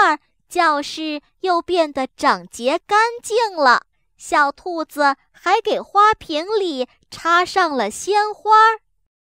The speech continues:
这一天，虽然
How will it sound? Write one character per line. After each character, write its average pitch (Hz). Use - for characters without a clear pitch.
这 440
一 311
天， 302
虽 330
然 285